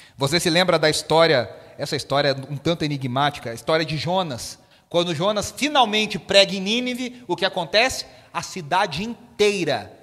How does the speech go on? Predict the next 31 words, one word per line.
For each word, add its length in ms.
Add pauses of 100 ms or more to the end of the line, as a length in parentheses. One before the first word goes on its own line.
(240)
se 160
arrepende. 640 (360)
E 80
lembre-se 420
que 140
Nínive 920
era 320
gente 540
da 200
pior 840
qualidade 640
possível. 600 (360)
Era 300
gente 320
terrível. 800 (240)
Jonas 420
dá 140
uma 120
pregação 560
meia 380
boca, 420
ele 140
nem 120
tá 120
com 140
vontade, 560
ele 120
nem 200
tá 100
com 180 (300)
coragem, 500